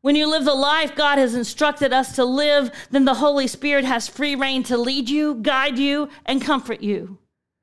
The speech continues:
Then the struggles of this life pale in comparison to the blessings of God. You too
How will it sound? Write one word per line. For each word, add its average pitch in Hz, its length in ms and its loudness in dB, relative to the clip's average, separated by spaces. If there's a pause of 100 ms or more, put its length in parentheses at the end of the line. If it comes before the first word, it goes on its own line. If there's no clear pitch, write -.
(500)
Then 220 140 -4
the 214 80 2
struggles 240 460 0
of 214 160 -2
this 208 200 -6
life 202 540 -6
pale 180 460 -6 (640)
in 214 100 -6
comparison 220 600 -2
to 202 100 -10
the 190 80 -4
blessings 185 480 -8
of 180 100 -12
God. 170 400 -14 (920)
You 240 200 0
too 226 520 -4